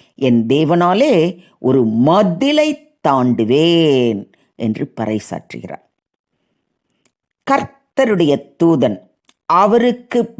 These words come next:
பயந்தவர்களைச் சூழ பாளையம் இறங்கி அவர்களை விடுவிக்கிறார் என்ற சத்தியத்தை மறக்காமல், தேவனுடைய வார்த்தைகளில் பரிபூரண விசுவாசத்துடன்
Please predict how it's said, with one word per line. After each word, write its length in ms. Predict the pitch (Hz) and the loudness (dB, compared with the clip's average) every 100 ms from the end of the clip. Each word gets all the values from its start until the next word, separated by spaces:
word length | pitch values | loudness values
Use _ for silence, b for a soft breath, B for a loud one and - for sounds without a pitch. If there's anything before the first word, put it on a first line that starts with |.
| 123 | -2
பயந்தவர்களைச் 840 | 147 156 160 151 143 139 147 - - | 0 0 0 0 -2 -2 -4 -4 -6
சூழ 640 | 180 175 175 185 190 - - | 0 2 2 2 0 -4 -6
பாளையம் 500 | 120 123 127 127 120 | -2 0 0 -2 -2
இறங்கி 760 | - 117 107 104 135 139 117 _ _ b b b | -2 -2 -2 -2 0 -2 -4 _ _ b b b
அவர்களை 720 | - 117 120 120 143 208 - _ 143 | -4 -2 -2 0 -2 -4 -10 _ -8
விடுவிக்கிறார் 1400 | 160 226 190 214 185 - - - 139 151 165 170 147 113 117 - _ | -2 0 2 0 0 -4 -10 -6 -2 2 4 4 4 2 -4 -14 _
என்ற 340 | 127 113 110 | -4 -2 -2
சத்தியத்தை 1080 | 107 - 120 - - 143 143 - - 208 - - | -6 -4 -6 -6 -6 -4 -4 -4 -4 -4 -4 -6
மறக்காமல், 920 | 113 110 107 - 113 107 110 104 - _ B B B B 139 | -4 -4 -6 -4 -6 -4 -6 -8 -10 _ B B B B 0
தேவனுடைய 920 | 185 190 202 196 175 165 143 139 123 | 4 6 6 4 2 2 2 0 0
வார்த்தைகளில் 1040 | 131 139 151 170 - 156 156 175 220 226 | 0 0 0 -2 -2 -2 0 0 0 -2
பரிபூரண 720 | - 131 127 127 160 156 147 | 0 0 0 0 0 0 0
விசுவாசத்துடன் 1500 | 120 123 - 123 135 160 - 156 - _ 151 185 190 117 - | -2 -4 -4 -2 0 0 -2 -6 -6 _ 0 2 2 0 -6